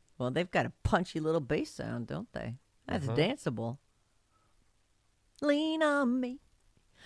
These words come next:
Speaker 2: First
Speaker 1: Lean
Speaker 2: Scream was
Speaker 1: on
Speaker 2: filmed
Speaker 1: me
Speaker 2: in
Speaker 1: strong.
Speaker 2: Petaluma.
Speaker 1: Luma. Was it really? I should go back and watch that again. I definitely,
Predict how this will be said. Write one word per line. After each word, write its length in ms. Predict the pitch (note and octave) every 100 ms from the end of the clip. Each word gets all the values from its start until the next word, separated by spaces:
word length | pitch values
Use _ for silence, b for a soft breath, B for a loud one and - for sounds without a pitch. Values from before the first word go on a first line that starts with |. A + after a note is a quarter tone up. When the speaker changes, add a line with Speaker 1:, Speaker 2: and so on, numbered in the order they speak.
| b -
Speaker 2:
First 260 | F#3 A3+ -
Speaker 1:
Lean 40 | -
Speaker 2:
Scream 320 | G#3 A#3+ A3+
was 180 | G3 -
Speaker 1:
on 60 |
Speaker 2:
filmed 200 | G3+ A3+ G#3+
Speaker 1:
me 40 |
Speaker 2:
in 40 | E3+
Speaker 1:
strong. 140 | D4+
Speaker 2:
Petaluma. 1400 | F#3+ A3 A#3 A3+ F#3 G3+ C4+ B3+ A#3+ A3+ G3+ E3 B2 G2 -
Speaker 1:
Luma. 880 | D3+ A#3+ C4 A#3 A3+ C4+ C#4 C4 C4 -
Was 120 | C4+
it 60 | G#4+
really? 260 | E4+ A4 - _ -
I 80 |
should 120 | C#4+ B3+
go 40 |
back 120 | A#3 A#3
and 80 | A3
watch 180 | B3 -
that 140 | C3
again. 280 | C3 B2+ C3 -
I 60 | E3
definitely, 1080 | A3 C4 A#3 G3+ F3+ F3 E3 E3 D#3+ D#3